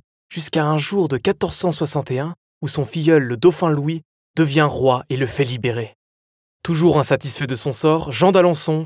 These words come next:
trahit encore. Quand en quatorze cent soixante-treize, il tente de s'allier à Charles le Téméraire, duc de Bourgogne ennemi du roi, Louis onze le fait à nouveau condamner à mort.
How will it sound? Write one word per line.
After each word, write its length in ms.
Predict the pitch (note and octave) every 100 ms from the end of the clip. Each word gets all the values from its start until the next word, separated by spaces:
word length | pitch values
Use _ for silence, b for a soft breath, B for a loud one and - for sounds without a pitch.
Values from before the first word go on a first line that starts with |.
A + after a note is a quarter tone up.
| -
trahit 320 | D#3+ D3+ D3+
encore. 480 | C3+ - A2 G#2 - _ _
Quand 240 | - C#3 C#3
en 80 | C3
quatorze 380 | G#3 - F#3+
cent 120 | - E3+
soixante-treize, 640 | D#3+ D#3 C#3+ - C3+ B2+
il 140 | C3
tente 180 | D3+ C#3+
de 100 | C3
s'allier 440 | - D#3+ D3+ D3
à 80 | A#2+
Charles 320 | - - F3
le 100 | E3+
Téméraire, 580 | D3+ D3 C3+ B2+ C3+ C3+ A2+
duc 220 | C#3+ G3 E3+
de 100 | F3+
Bourgogne 560 | D#3+ D#3+ D#3 D#3 C#3+ -
ennemi 340 | F3+ F#3 F3+
du 100 | D3+
roi, 380 | D3 C3+ C3+ D3+ _ _ _
Louis 300 | - D3+ G3
onze 280 | F3 E3+ D3+
le 80 | D3
fait 200 | - D3+
à 120 | D#3
nouveau 280 | F#3 D#3+ E3
condamner 380 | D#3 D3 C3 B2+
à 80 | A#2
mort. 400 | A2 G#2 -